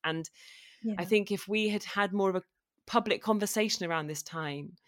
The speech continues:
Speaker 1: it would have been easier. So I wanted to tell that story. And as a, as a journalist, feature writer, and someone who's told my life story for work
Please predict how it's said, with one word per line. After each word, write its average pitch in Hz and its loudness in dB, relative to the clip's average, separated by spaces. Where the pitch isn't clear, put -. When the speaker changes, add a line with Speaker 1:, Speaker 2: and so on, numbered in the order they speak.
Speaker 1:
it 139 -4
would 170 -2
have 165 -8
been 170 0
easier. 175 0
So 165 2
I 220 8
wanted 220 2
to 196 -4
tell 190 -2
that 175 0
story. 151 -6
And 180 2
as 208 4
a, 170 0
as 190 -2
a 190 2
journalist, 220 2
feature - -4
writer, 170 0
and 156 -2
someone 165 -2
who's 160 -4
told 165 -4
my 165 0
life 165 0
story 147 -4
for - -4
work 147 -2